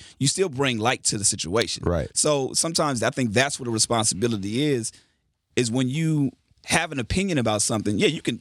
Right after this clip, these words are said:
Speaker 1: anybody in this country, anybody in this world can have an opinion about anything, but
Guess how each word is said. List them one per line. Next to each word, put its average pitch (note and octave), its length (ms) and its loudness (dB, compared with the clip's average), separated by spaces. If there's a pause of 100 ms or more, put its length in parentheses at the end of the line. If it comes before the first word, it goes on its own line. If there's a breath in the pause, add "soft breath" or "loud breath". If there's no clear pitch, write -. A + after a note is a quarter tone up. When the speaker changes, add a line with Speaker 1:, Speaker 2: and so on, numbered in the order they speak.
(140)
Speaker 1:
anybody D#3+ 580 -2
in C#3+ 60 0
this B2+ 160 0
country, B2 380 0
anybody D3 320 0
in B2 40 -4
this A#2+ 140 0
world A#2 360 0
can G#2+ 120 -6
have A2+ 400 0 (420 soft breath)
an B2+ 120 2
opinion D#3 340 0
about A#2 340 0
anything, C#3+ 1000 -2
but A#2 240 2